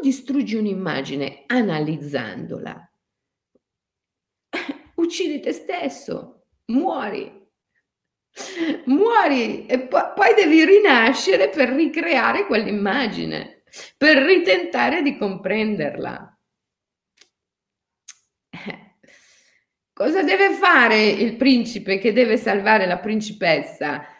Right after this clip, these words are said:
quando è sotto il portone e gli cade la trave in testa?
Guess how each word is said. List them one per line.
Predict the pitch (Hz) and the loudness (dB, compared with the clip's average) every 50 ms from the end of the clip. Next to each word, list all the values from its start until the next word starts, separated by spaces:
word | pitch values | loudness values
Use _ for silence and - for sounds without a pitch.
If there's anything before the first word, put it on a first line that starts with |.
| _ _ _ | _ _ _
quando | _ 233 254 254 277 254 - | _ 2 4 6 6 4 4
è | 247 | 2
sotto | 214 - 269 269 - 240 | 2 0 -2 0 0 -2
il | 233 233 - | -2 -2 -4
portone | - 202 233 220 - 226 226 233 233 214 | -4 -6 -6 -4 -2 -2 0 0 0 -2
e | 208 220 | -4 -4
gli | 185 170 - | -6 -6 -6
cade | - 185 196 196 196 175 | -2 -2 0 0 2 2
la | 170 170 170 | 0 0 0
trave | - 180 170 180 180 | 0 -2 0 0 0
in | 180 170 - - | -2 -4 -4 -2
testa? | 170 156 147 139 147 - - - 143 135 123 92 113 110 | -2 0 0 -2 -4 -6 -12 -12 -12 -10 -10 -12 -14 -18